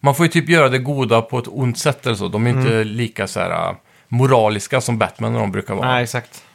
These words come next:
Speaker 2: Som aldrig dödar någon, till exempel.
Speaker 1: Ja, exakt.
Speaker 2: Mm.
Speaker 1: Sådär liksom. Så det blir väl lite råare, tänker jag.
Speaker 2: Ja.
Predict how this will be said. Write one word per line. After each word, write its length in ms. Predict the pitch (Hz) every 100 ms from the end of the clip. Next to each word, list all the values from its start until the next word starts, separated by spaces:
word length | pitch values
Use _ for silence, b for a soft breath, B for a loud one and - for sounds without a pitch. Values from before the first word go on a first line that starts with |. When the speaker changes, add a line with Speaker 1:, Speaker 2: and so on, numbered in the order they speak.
| _
Speaker 2:
Som 160 | - 113
aldrig 220 | 117 113
dödar 240 | 123 110
någon, 180 | 110 92
till 100 | 85
exempel. 260 | 104 - 120
Speaker 1:
Ja, 120 | 95
exakt. 360 | 87 95 - _
Speaker 2:
Mm. 240 | - 113 107 _
Speaker 1:
Sådär 320 | - 104 98
liksom. 240 | 90 - - -
Så 140 | -
det 140 | 110
blir 260 | 120 117 123
väl 100 | 113
lite 220 | 117 120
råare, 280 | 120 117 104
tänker 280 | - 107 - -
jag. 80 | -
Speaker 2:
Ja. 180 | 110 -